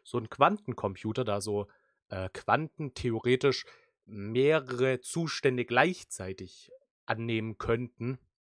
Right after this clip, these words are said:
ist das Ganze bei Quanten ein bisschen anders. Also funktioniert nicht nach dem Binärsystem und deswegen sind Quantencomputer dementsprechend, wenn sie dann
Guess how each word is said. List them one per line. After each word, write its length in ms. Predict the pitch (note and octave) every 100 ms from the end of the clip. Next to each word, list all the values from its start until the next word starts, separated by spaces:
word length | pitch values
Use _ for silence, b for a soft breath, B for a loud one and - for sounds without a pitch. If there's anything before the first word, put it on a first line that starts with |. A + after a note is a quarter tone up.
| _ _
ist 220 | C3 -
das 120 | A#2 -
Ganze 220 | A2+ G#2
bei 140 | G#2
Quanten 340 | - A2+ A2 A2+
ein 120 | G2
bisschen 260 | G#2 - F2+
anders. 300 | G2+ F#2+ G#2
Also 160 | G2+
funktioniert 500 | - A#2 - A#2+ C#3+
nicht 200 | E3+ -
nach 100 | C#3
dem 160 | - G2
Binärsystem 760 | D#3+ A3+ F#3 E3 D#3+ D3 C#3 B B B
und 180 | - G#2 -
deswegen 420 | A2 - A2+ G#2+ G2+
sind 260 | A2+ A2+
Quantencomputer 920 | - B2+ E3+ D#3+ - C3 - B2 B2 A#2 B B -
dementsprechend, 600 | A2 A2 - C#3+ - A2
wenn 160 | A#2 B2
sie 100 | A2+
dann 320 | G#2+ G#2+